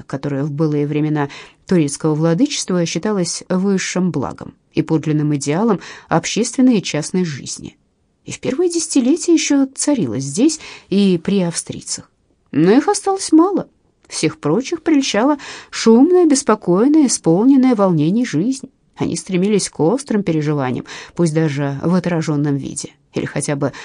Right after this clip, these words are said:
к суете, шуму и волнениям, создающим иллюзию действительных переживаний.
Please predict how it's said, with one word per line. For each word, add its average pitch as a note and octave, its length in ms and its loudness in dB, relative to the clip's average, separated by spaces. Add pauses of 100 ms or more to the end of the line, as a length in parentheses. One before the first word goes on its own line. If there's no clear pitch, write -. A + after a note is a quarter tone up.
(140)
к - 60 -16
суете, F3+ 600 0
шуму F3+ 400 0
и D#3+ 40 2
волнениям, D#3+ 680 2
создающим C#3+ 640 -4
иллюзию C#3+ 380 -2 (240)
действительных D3 800 -2
переживаний. C#3 720 -6